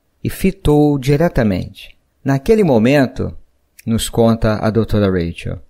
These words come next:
Harry saiu de seu papel técnico e se deu conta de uma coisa muito simples. Ele era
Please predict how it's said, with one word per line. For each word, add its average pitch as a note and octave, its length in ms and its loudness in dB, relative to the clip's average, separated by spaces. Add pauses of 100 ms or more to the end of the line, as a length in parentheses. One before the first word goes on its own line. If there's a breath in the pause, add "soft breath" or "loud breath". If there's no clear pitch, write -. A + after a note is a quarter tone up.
(260)
Harry F3+ 460 2
saiu E3 420 2
de D3+ 120 -2
seu D#3 180 2
papel D3+ 400 2
técnico G2 720 -4 (160)
e - 60 -2
se - 160 2
deu D#3 180 4
conta G3+ 480 2
de D#3+ 140 0
uma F3 220 4
coisa F3 520 2
muito G#3+ 720 2
simples. G2 800 -2 (320)
Ele A#2 340 4
era D3+ 440 4